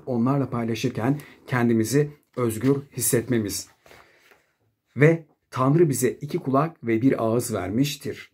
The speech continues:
Konuştuğumuzun iki katı kadar dinleyebilmek için. Konuşan birini sadece duymayın.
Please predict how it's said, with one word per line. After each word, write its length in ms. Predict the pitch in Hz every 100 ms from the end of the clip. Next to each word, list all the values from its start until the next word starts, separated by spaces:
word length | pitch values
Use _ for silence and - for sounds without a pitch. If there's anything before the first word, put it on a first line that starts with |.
| _
Konuştuğumuzun 840 | - 113 127 135 123 120 147 143 -
iki 180 | 147 175
katı 220 | 127 -
kadar 360 | 120 110 139 143 - -
dinleyebilmek 1300 | 131 131 113 117 143 143 - _ 110 120 113 127 135 - -
için. 320 | - 107 - _ _ _ _ _ _ _ _ - - - -
Konuşan 480 | 135 165 208 208 196
birini 260 | 180 180
sadece 540 | 175 180 175 165 156 131
duymayın. 480 | 160 131 104 90